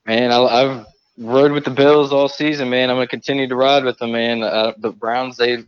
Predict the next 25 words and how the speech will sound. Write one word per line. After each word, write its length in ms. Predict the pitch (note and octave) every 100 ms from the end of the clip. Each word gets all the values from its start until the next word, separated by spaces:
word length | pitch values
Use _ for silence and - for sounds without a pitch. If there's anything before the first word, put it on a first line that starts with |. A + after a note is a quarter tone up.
| -
they 120 | A2+
look 140 | A#2
like 140 | B2+ A#2
they're 140 | B2
a 40 | A#2
mess 380 | A2+ B2+ A#2 A2+
again. 380 | G#2 A#2 A#2 G#2
Freddie 220 | A#2 A2
Kitchens, 560 | - A#2 B2 A#2 G#2+ F#2+
I, 100 | G#2
I 220 | F#2+ G2+
don't, 280 | A2 A2 - _ _ _ _ _ A2
I 40 |
think 180 | A#2+ A2
he, 260 | A#2+ A2+ A2+
there's 240 | A2 A2
a 100 | G#2
good 300 | F2+ - A#2+
chance 260 | - B2 -
he's 120 | A2+
gonna 160 | A#2
get 160 | A2 G2
fired 340 | B2 A#2+ A2+
in 100 | A2 G#2
the, 180 | G2+